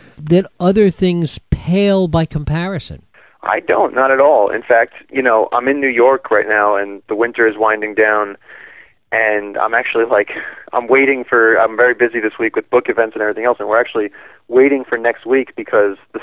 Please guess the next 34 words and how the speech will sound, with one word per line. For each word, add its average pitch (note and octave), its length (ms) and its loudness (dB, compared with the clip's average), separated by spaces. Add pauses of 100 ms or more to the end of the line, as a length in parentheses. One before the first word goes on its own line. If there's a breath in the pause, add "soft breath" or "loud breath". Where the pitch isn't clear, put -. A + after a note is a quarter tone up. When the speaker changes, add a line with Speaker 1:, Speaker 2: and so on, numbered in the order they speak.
Speaker 2:
snapping B2 320 -2
turtles G#2+ 480 2
and, G2+ 200 -4
and F#2+ 200 -2
black G#2+ 260 0
rat A2+ 260 0
snakes F#2+ 300 -10
that - 120 -8
live G2+ 160 -2
in G2 80 -12
New F#2+ 80 -10
York G#2 440 0 (340 loud breath)
are A#2 80 -6
gonna A2+ 180 0
be G2+ 80 -12
coming A2+ 280 -6
out G#2+ 140 2
of G2+ 40 0
hibernation G2+ 640 -4
soon, F#2+ 120 -8
and G2 120 -6
I G#2 140 -2
can't A2+ 320 -8
<laughs> A2 100 -10
wait C#3 140 -4
to B2 80 -4
go G#2+ 180 -2
find A2+ 360 -2
'em. F2+ 160 -10 (540 loud breath)
Um, G2+ 520 -2 (400)
and A2+ 320 -4
I A#2 80 0
think C3 280 -6
that A#2 220 2